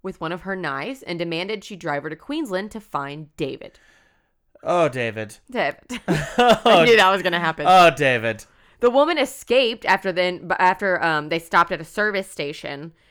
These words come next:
Speaker 1: I think, I think she, like, stopped. She, I think she had her kids in the car too, and got, like, her son out to go get help.
Speaker 2: With a slashed face.
Speaker 1: Um, yeah, right. But by the time the police arrived,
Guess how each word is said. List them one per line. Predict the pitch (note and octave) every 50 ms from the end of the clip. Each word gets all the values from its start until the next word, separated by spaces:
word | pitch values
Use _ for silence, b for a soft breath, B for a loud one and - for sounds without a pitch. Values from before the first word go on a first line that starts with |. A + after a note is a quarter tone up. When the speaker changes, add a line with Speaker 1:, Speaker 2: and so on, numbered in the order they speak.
| _ _ -
Speaker 1:
I | E3+
think, | G#3 B3 C4+
I | D4 - - G3
think | E3+ F#3+ F#3+
she, | - - G3
like, | E3+ D#3+
stopped. | - - E3+ D#3+ - F#3
She, | - -
I | A3+
think | A#3 D4
she | - A#4
had | -
her | A3
kids | - - - C#3+ D#3+
in | F3+
the | A#3+
car | A#3+ C4+ C4+ C4+
too, | C4+ - F3+ F#3 G#3+ B3 - -
and | E3 D#3+
got, | E3+ -
like, | E3 D#3+ -
her | D#3+
son | - - E3 D#3+
out | D#3+ E3
to | -
go | E3 D#3
get | D3+ D#3
help. | D#3+ D3+ D3+ D#3 - - _ - F3
Speaker 2:
With | D3+ F3 E3+
a | D#3
slashed | - - - D#3 D#3+ E3 D#3+ - - -
face. | - - D#3+ D#3 D3 B2+ A2
Speaker 1:
Um, | G3 F#3+ F#3 F3 E3+ D#3+ D#3 D#3 D#3 D3+ D3 D3 D3 D3 C#3+ - _ _ _
yeah, | - E3+ E3 G3 G#3+ G3+ E3 C#3+ A#2+ - -
right. | - E3+ E3 D#3 D#3+ F3 F#3+ - _ _ _ _
But | - F3 F3+ G3+ G3 F3+ -
by | G#3 F#3+
the | F3+ G3+
time | - - A3+ B3+ C4+ C4+ C#4 B3+
the | A#3
police | - - G3 F#3+ F#3+ F3+ -
arrived, | F3 D#3 D3+ G#3 C#4 E4+ D4+ B3+ A#3 B3 D#4+ G#4+ - _